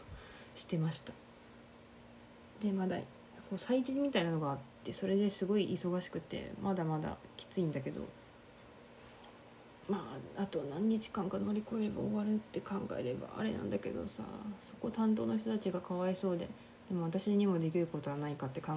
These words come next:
えながらやってるけど、でもよくよく考えて私は学生だし、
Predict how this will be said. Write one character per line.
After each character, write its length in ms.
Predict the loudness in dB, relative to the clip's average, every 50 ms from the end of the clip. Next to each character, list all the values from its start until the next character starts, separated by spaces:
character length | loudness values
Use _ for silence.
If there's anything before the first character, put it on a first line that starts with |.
| 0 0 0
え 40 |
な 120 | -2 -2 -2
が 100 | -2 -2
ら 60 | -2
や 60 | -4
っ 40 | -4
て 160 | -4 -4 -4
る 60 | -2 -2
け 120 | -2 -4
ど、 180 | -4 -4 -4 -6 -8 -14 -18 -20 -20 -20 -8 -2
で 80 | 0 2
も 180 | 2 2 2 0 0
よ 100 | 0 2
く 120 | 4 2
よ 60 | 2
く 40 | 2 0 -4
考 220 | -2 -2 0 0 2 4
え 100 | 4 4
て 180 | 4 2 0 0
私 340 | 0 0 -2 -2 -2 0 2
は 100 | 2 2
学 200 | 2 0 -4 -4
生 200 | -2 0 0 2
だ 100 | 0 0
し、 240 | -2 -4 -8 -8